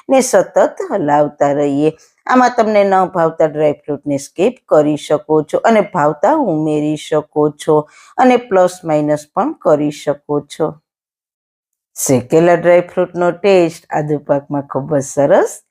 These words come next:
આવે છે. સાથે સાથે આદુ પાકની શેલ્ફ લાઈફ પણ વધી જશે.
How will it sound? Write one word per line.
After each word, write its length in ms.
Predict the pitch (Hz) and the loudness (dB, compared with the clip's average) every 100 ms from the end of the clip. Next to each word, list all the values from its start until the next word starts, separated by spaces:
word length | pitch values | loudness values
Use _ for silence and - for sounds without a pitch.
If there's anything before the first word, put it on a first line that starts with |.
| 151 | -8
આવે 260 | 139 139 147 143 - | -6 -4 -4 -6 -4
છે. 120 | 156 - - - | -6 -6 -18 -8
સાથે 320 | - 277 277 254 | -4 0 2 2
સાથે 320 | 247 240 233 185 | 0 0 0 0
આદુ 200 | 185 180 170 | 0 -2 0
પાકની 320 | 165 160 160 | -2 -2 -6
શેલ્ફ 460 | 151 156 147 143 143 | -6 -4 -4 -6 -2
લાઈફ 200 | 143 139 - | -2 -2 -4
પણ 200 | 202 311 311 | 0 2 2
વધી 400 | 135 - 147 147 - | 0 0 -2 -2 -4
જશે. 380 | 147 147 - | -4 -4 -8